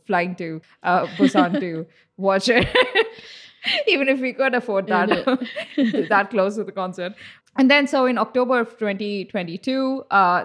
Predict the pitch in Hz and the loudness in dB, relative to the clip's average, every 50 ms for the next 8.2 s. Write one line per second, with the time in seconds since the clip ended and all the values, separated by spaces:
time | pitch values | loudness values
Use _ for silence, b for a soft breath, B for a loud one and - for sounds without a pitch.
0 | 185 - 196 190 196 175 208 196 208 214 185 196 196 196 - - 190 185 185 - | -4 -4 -4 -4 -4 -2 -2 -2 -2 -2 -4 -6 -8 -8 -6 -4 -4 -4 -4 -2
1 | 196 185 185 - - 160 175 165 185 180 - 233 220 214 220 220 220 220 - 190 | -2 -2 -2 -4 -6 -10 -8 -8 -8 -4 -2 0 2 2 2 0 0 -2 -2 -4
2 | - 226 208 220 202 208 190 - 196 196 - _ 190 175 180 180 - - 175 175 | -2 -4 -6 -6 -6 -6 -6 -6 -8 -10 -4 _ 0 2 2 0 -2 -4 -4 -4
3 | 175 175 - 190 180 180 - - - 202 185 185 - 190 190 - 190 180 - 190 | -4 -4 -4 -4 -4 -4 -6 -6 -6 -6 -4 -4 -6 -10 -8 -6 -6 -6 -6 -10
4 | 165 - - - 180 - - - - _ - 262 269 277 285 247 262 254 262 262 | -16 -10 -8 -8 -8 -8 -10 -16 -10 _ -2 0 0 0 0 -2 -4 -6 -6 -8
5 | 247 247 254 233 240 - - 254 262 208 202 - 226 196 180 - 214 190 190 - | -4 -2 -2 -2 -2 -2 -4 -2 0 0 0 0 0 0 0 2 0 0 0 -4
6 | - - - - 233 226 226 226 220 220 214 214 220 214 233 233 - - - - | -8 -2 2 4 6 8 8 6 6 4 2 0 0 -2 -4 -6 -10 -12 -12 -4
7 | 220 214 208 208 - - 254 180 247 269 285 302 294 - _ _ - 220 202 208 | 0 0 0 0 0 -4 -6 -4 -4 -4 -6 -6 -10 -14 _ _ -12 -4 -2 0
8 | 190 165 143 160 | 0 0 0 -2